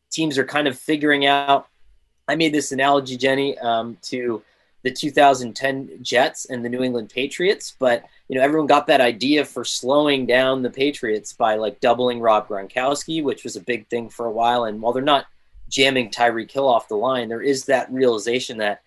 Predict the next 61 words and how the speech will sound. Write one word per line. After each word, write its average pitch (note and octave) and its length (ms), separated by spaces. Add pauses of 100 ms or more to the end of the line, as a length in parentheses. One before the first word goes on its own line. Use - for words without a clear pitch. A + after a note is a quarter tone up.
(180)
he C#3+ 160
is C3 120
sort C3 200
of A#2 40
the A2+ 60
straw B2 440
that A#2+ 140
stirs A#2+ 360
the A2+ 80
drink A#2+ 420
in B2 100
a G#2+ 60
similar B2 420
way. A#2+ 440
And B2 100
I A2+ 60
think A#2 260
that - 140
teams A2+ 340
are G#2 280 (240)
more B2+ 220
aggressive A#2 600
in A2 400
their, A2 340 (260)
uh, G#2+ 100
efforts A#2 480
to G2+ 80
double A#2 400
team A#2+ 360
him A#2+ 320
or G2 300
get, A#2+ 180
you A#2+ 80
know, G2 100
have A2 280
two - 140
guys A2 340
on A#2 180
him A#2+ 80
at A#2+ 60
all A2+ 160
times. A#2+ 400
So A2+ 320 (240)
you F#3+ 100
combine D#3+ 460
all D3 140
that B2+ 200
stuff - 340
together, A2 580 (260)
and A#2+ 100
I A#2 60
think B2+ 280
you're A#2+ 140
inevitably B2 520
in A2+ 40
a A2+ 60
position A#2+ 500
where C3 320
you're C3 100
gonna D3 160
struggle. G3+ 400